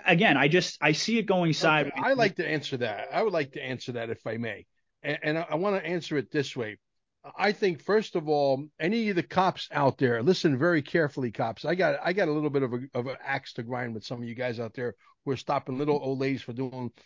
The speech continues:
Speaker 2: seventeen miles over the speed limit. That is, you're, you're part of the problem when you're doing that, okay? Let's, let's get, we got much bigger fish to fry than
Speaker 1: Mm-hmm.
Speaker 2: all this bullshit, okay? 'Cause you're serving your master.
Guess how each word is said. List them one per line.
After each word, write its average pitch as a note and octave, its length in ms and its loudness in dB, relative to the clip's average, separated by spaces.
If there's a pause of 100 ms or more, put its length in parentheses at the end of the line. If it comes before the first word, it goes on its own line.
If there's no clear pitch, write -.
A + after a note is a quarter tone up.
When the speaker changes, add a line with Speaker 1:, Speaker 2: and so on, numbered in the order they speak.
(100)
Speaker 2:
seventeen C#3 500 -2
miles C3 260 0
over B2 160 -2
the A2+ 80 -4
speed C3+ 240 -4
limit. A2 260 -8
That C#3+ 200 -2 (240)
is, C#3 200 -4
you're, F#3 380 4
you're F3 220 4
part G3 380 6
of D3+ 80 -4
the C3+ 100 2
problem C3 600 2
when A2 120 -8
you're A2 100 -12
doing G#2+ 260 -10
that, F#2+ 240 -14
okay? C#3+ 280 -6 (380)
Let's, F#3+ 280 2
let's A3+ 240 0
get, F3+ 240 2 (140)
we A3 80 0
got G3+ 160 4
much G3 260 0
bigger F3+ 240 0
fish - 320 -4
to C3+ 80 -6
fry B2+ 460 -2 (300)
than C3 160 0
Speaker 1:
Mm-hmm. D3+ 120 -2
Speaker 2:
all D3 120 2
this A#2+ 160 -2
bullshit, A#2 580 -4 (280)
okay? B2+ 220 -6 (200)
'Cause C3+ 180 -4 (120)
you're B3 100 0
serving F#3 380 2
your D3 100 2
master. D#3 500 -2